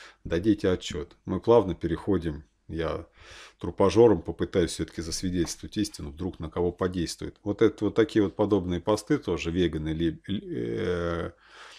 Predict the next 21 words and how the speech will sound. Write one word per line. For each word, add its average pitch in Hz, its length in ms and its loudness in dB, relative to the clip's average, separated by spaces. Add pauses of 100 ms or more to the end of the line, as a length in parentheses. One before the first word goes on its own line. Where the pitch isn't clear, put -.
(220)
э, 82 520 -8
делают. 87 640 2
И, - 60 -6
и, 120 960 -4
и - 20 4
действительно 98 680 0
так - 260 0
оно 85 200 -2
и 90 40 0
есть 87 280 -2
на 80 100 -8
самом 80 360 -6
деле, 82 200 -2
когда 82 260 -4
ты 123 200 0
что-то - 440 -12
ко 80 120 -8
мне 78 180 -4
в 73 80 -10
рот 110 260 2
лезешь. 80 440 -2